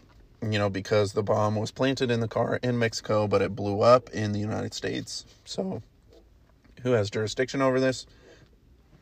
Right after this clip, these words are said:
<coughs> That's kind of the theme,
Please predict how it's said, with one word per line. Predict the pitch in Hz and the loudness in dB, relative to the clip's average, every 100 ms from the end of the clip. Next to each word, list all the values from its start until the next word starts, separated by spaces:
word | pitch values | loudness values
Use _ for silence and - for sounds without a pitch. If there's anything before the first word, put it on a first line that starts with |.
| _ - | _ -4
<coughs> | - - - - 339 - 123 - - - - - - - - | -2 4 4 4 -6 -10 -10 -12 -20 -20 -20 -20 -20 -16 -2
That's | 123 - | -2 0
kind | 131 127 | 2 4
of | 107 | 4
the | 104 | 0
theme, | - 113 110 | 0 0 0